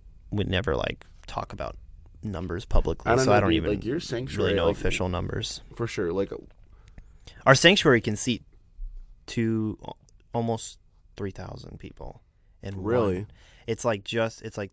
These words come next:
Speaker 1: two thousand seven hundred, depending on,
Speaker 2: Wow.
Speaker 1: like, seating configurations, if they can take chairs
Speaker 2: Yeah, if
Speaker 1: out
Speaker 2: they can
Speaker 1: and
Speaker 2: add
Speaker 1: move
Speaker 2: some,
Speaker 1: stuff
Speaker 2: whatever.
Speaker 1: around, ma-, add some.
Speaker 2: Honestly, it's huge. <laughs> Like, I walked in there, I walked in there the first time 'cause where we're recording is pretty close to that,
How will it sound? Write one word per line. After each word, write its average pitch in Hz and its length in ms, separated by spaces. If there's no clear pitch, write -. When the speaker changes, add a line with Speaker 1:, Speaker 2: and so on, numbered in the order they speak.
Speaker 1:
two 110 240
thousand 98 400
seven 90 280
hundred, 78 400
depending 104 420
on, 90 200
Speaker 2:
Wow. 90 120
Speaker 1:
like, 85 280
seating 92 440
configurations, - 1120
if - 100
they - 100
can - 300
take - 180
chairs 95 240
Speaker 2:
Yeah, 95 120
if 95 80
Speaker 1:
out 90 60
Speaker 2:
they 90 40
can 92 160
Speaker 1:
and 85 80
Speaker 2:
add 82 60
Speaker 1:
move - 80
Speaker 2:
some, 82 120
Speaker 1:
stuff 85 120
Speaker 2:
whatever. 85 200
Speaker 1:
around, 92 80
ma-, 92 220
add - 180
some. 98 320
Speaker 2:
Honestly, 117 400
it's 95 220
huge. 95 560
<laughs> - 100
Like, - 180
I - 40
walked 110 320
in 110 80
there, 101 260
I 110 100
walked 123 280
in 127 80
there 117 140
the 104 80
first 107 340
time 101 240
'cause 101 320
where 104 100
we're 101 140
recording 101 400
is 104 100
pretty - 200
close 98 220
to - 100
that, 110 240